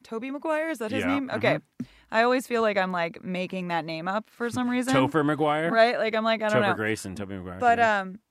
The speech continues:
Speaker 1: I haven't seen the movie in forever, but I just remember being like, "Okay, so now he's emo, like, whatever." And it was weird. But this one, I feel like they're doing it right, and it's,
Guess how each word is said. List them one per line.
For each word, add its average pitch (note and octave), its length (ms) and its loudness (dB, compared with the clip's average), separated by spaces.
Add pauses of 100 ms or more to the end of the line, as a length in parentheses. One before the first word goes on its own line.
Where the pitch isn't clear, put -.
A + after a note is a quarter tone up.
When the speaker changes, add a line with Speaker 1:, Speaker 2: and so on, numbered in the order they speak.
(760)
Speaker 1:
I B3 120 -4
haven't D#4+ 260 -2
seen C#4 180 -4
the B3 60 -2
movie A3+ 240 -2
in F#3+ 100 -6
forever, F#3+ 360 0
but F#3 120 -2
I G#3 80 4
just A3+ 180 -8
remember C#4+ 280 -2
being C#4 180 -2
like, B3 180 -4
"Okay, A3+ 300 -2
so G#3+ 140 -8
now G3+ 160 -2
he's A3+ 180 -4
emo, F#3 320 -6
like, F3 160 -10
whatever." E3 420 -2 (720)
And G3+ 220 -4
it F#3 80 -2
was F3+ 120 -6
weird. F3 380 -6 (540)
But A#3+ 160 -4
this - 180 2
one, G#3 260 0
I G3 140 -4
feel G#3 160 -6
like G3 160 -8
they're G3 100 -2
doing F#3+ 300 -6
it F3 140 -10
right, F3+ 440 0
and F3 420 -8
it's, - 280 -4